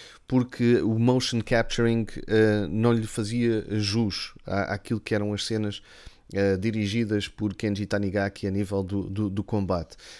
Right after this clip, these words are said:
E isso parece-me bastante interessante porque é mu-, é aquela componente humanizadora que entra nos jogos e que, por exemplo, levou a Sifu a ser um dos jogos mais badalados do, do, dos últimos tempos, ne-, nesta, obviga-,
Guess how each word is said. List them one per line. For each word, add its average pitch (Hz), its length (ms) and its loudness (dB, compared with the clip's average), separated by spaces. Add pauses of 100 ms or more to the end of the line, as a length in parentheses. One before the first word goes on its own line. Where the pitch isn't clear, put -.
(200)
E 120 140 2
isso - 120 0
parece-me 127 340 0
bastante 127 400 -2
interessante 123 480 -4
porque - 360 -6
é 117 40 4
mu-, 123 320 0 (400)
é 107 140 0
aquela 120 260 0
componente 117 640 -2 (340)
humanizadora 117 1160 0 (340)
que - 100 -4
entra 104 300 0
nos 101 160 -2
jogos 107 520 -2
e 131 60 2
que, 127 100 -10
por 120 120 0
exemplo, 113 380 2
levou 107 220 0
a - 20 2
Sifu 110 460 -4
a 104 40 0
ser 101 340 -4 (380)
um 98 100 0
dos 95 160 -2
jogos 92 340 -2
mais 95 200 0
badalados 92 640 -2
do, 92 240 -4
do, 90 160 -4
dos 90 160 -6
últimos 110 320 -4
tempos, 147 280 -4 (380)
ne-, 113 320 2
nesta, 117 680 2
obviga-, 98 520 -2